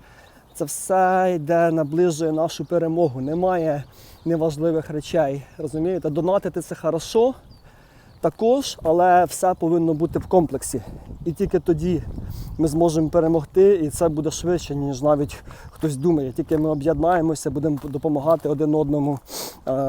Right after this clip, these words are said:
е, будемо все робити разом, поважати працю один одного, розумієте, друзі? От таке сьогодні відео. Хочу побажати всім вам і нам перемоги.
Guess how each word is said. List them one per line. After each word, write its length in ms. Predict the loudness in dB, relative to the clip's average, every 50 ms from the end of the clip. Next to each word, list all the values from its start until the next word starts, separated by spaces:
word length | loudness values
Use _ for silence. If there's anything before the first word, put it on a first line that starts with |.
| 0 0 0 0 0 0 0 0 -2 -2 -4 -6 -8 -12 -18 -20 -20 -20 _ _ _ -20 -20 -20 -20 _ _ -20 -20 -16 -8 -2
е, 240 | 0 0 0 0 -2 -4 -4
будемо 340 | -2 0 0 2 2 0
все 260 | 0 -2 0 2 2 2
робити 340 | 4 2 0 0 2 2
разом, 480 | 2 2 0 2 4 4 4 4 4 0 -6 -12 -20 -20 -20 -20 -20 -20 -20 -20 -18 -6 2
поважати 840 | 4 6 6 6 8 8 6 6 8 6 6 8 8 8 6 4 2 -2 -2 4
працю 380 | 8 8 8 8 8 4 2
один 240 | 2 4 4 4 4
одного, 480 | 4 4 4 2 0 0 0 0 -2 -2 -4 -8 -10
розумієте, 480 | -10 -6 -4 0 0 0 0 0 0 0
друзі? 280 | 0 0 -2 -2 -4 -6 -8 -10 -10 -14 -16 -20 -20 -20 -20 -20 -20 -20 -20 -20 -20 -14 -6 -4
От 140 | -4 -2
таке 240 | 0 0 2 2 2
сьогодні 420 | 4 4 4 6 6 6 6 4 4
відео. 480 | 4 4 4 6 8 8 8 6 6 2 -2 -8 -6
Хочу 300 | -2 0 0 0 0 0
побажати 600 | 0 0 2 2 2 4 4 4 4 4 2 -2
всім 400 | -2 -2 -4 -2 0 2 2 4
вам 320 | 4 6 6 6 6 4 0 -6 -12 -8
і 100 | -4 -2
нам 300 | 2 4 4 4 2 2
перемоги. 760 | 0 0 2 2 2 4 6 6 6 6 4 2 0 -2